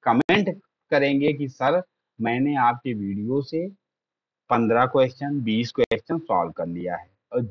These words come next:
जो एकदम से गणित में weak हैं उनके लिए है। तो अब मैं कहूँगा जो आपके स्तर के जो माताएं बहनें हों, ग्रुप में आप लोग थोड़ा सा share करिए,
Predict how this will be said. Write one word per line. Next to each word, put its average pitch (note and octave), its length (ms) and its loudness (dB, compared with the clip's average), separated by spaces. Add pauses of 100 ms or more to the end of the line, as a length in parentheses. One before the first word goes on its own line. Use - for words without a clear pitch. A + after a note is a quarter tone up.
जो F#3 420 0
एकदम C#3+ 520 0
से E3 320 -2 (320)
गणित B2+ 300 -2
में C#3 160 -2
weak A2 480 -4
हैं E3+ 120 -8 (100)
उनके A2+ 320 -4
लिए F#2+ 360 -4
है। G2 120 -16 (420)
तो D#3 80 8 (340)
अब E3+ 200 4
मैं F3+ 240 2
कहूँगा D3+ 460 2
जो D#3 220 0
आपके E3 1080 2
स्तर D#3+ 360 -2
के D#3+ 260 -8
जो D3 200 0
माताएं C3 680 -2
बहनें A2+ 500 -10
हों, E3 220 -10
ग्रुप C3+ 340 -8
में D#3 80 -10
आप C3 240 0
लोग C#3+ 220 -2
थोड़ा B2+ 80 -8
सा C3 120 -12
share A2+ 440 -6 (460)
करिए, C3 340 0